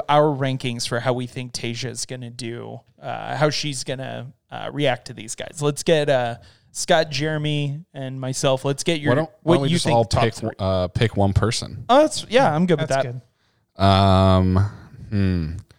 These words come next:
Speaker 2: See, my heart's telling me Ben, but I don't think it's gonna be Ben. I want it to be Ben, but it's not going to be.
Speaker 3: Mm.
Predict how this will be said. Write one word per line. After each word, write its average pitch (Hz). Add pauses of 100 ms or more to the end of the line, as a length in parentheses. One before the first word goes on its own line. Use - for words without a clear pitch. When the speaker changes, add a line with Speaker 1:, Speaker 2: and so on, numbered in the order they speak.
(280)
Speaker 2:
See, -
my 98
heart's 107
telling 104
me 95
Ben, 101
but 90
I 85
don't 87
think 90
it's 85
gonna 87
be 92
Ben. 104
I 87
want 85
it 82
to 101
be 98
Ben, 98
but 87
it's 82
not 80
going 92
to 104
be. 101
Speaker 3:
Mm. 120